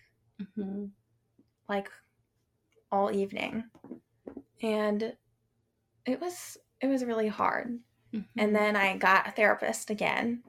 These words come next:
Speaker 1: Mm-hmm.
Speaker 2: And I didn't know how I felt about her.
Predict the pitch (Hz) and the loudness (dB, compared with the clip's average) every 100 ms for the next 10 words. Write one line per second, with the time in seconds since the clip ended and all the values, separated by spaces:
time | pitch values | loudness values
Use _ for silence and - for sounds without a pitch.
0 | - 208 180 208 185 220 220 - _ _ | -6 -4 0 0 0 -4 -6 -16 _ _
1 | - 196 190 190 196 196 214 _ _ _ | -2 0 2 2 0 -4 -8 _ _ _
2 | _ _ _ _ _ _ _ _ _ _ | _ _ _ _ _ _ _ _ _ _
3 | - 214 240 269 277 240 247 254 240 240 | -10 -2 0 0 -2 -2 0 2 0 -2
4 | 214 202 214 226 226 214 - - 277 285 | 0 0 0 2 2 0 -2 -2 -2 0
5 | 294 285 294 302 | 0 0 -2 0